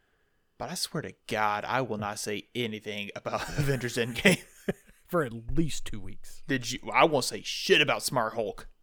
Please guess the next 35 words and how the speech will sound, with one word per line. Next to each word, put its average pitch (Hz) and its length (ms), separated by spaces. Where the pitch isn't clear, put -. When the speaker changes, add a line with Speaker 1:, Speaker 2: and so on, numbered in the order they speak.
Speaker 1:
Ain't 143 180
no, 160 200
ain't, 135 240
ain't 160 120
gonna 156 140
get 156 100
past 147 240
me. 170 160
Speaker 2:
<laughs> - 300
Speaker 1:
I'll 247 80
strangle 147 760
a 120 40
dude 113 280
over 110 240
a 98 60
dog 120 340
in 101 60
a 98 80
minute. 120 480
But - 100
I 135 80
will 131 140
not 104 180
say 104 160
a 101 80
word 107 460
about - 220
Smart - 280
Hulk. - 280
Speaker 2:
<laughs> - 160
Speaker 1:
We 135 220
need 202 140
Speaker 2:
It, 180 40
Speaker 1:
more. 135 220
Speaker 2:
I - 40